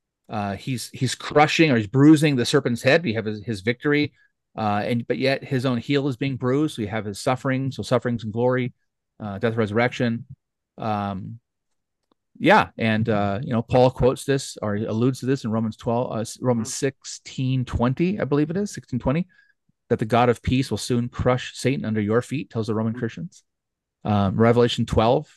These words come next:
Speaker 1: you know,
Speaker 2: Mm-hmm.
Speaker 1: you have a, in, in a little different of an image, but it's a
Speaker 2: Yeah,
Speaker 1: dragon.
Speaker 2: you get the woman and the dragon.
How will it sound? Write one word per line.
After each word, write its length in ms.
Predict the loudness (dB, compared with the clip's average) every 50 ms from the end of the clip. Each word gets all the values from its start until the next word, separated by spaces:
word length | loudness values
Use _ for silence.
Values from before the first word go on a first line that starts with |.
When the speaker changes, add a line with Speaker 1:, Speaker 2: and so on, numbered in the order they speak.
| _ _ _
Speaker 1:
you 100 | -4 -2
know, 100 | -2 -2
Speaker 2:
Mm-hmm. 180 | -2 -4 -4 -4
Speaker 1:
you 80 | -2
have 180 | -2 -2 -2 -2
a, 120 | -4 -4 -4 -8
in, 220 | -10 -10 -10 -10 -6
in 120 | -2 0
a 40 | 2
little 160 | 4 4 2
different 360 | 2 2 0 0 0 -2 -2
of 120 | -2 -2 0
an 100 | 0 0
image, 260 | 0 0 -2 -4 -2
but 80 | -2 -2
it's 140 | -2 -4
a 20 | -6
Speaker 2:
Yeah, 40 | -2
Speaker 1:
dragon. 340 | 0 0 0 0 0 0 -2
Speaker 2:
you 100 | -2 -4
get 40 | -4
the 120 | 0 0
woman 200 | 0 0 2 0
and 80 | -2 -2
the 40 |
dragon. 460 | 0 0 0 0 0 -2 -4 -6 -8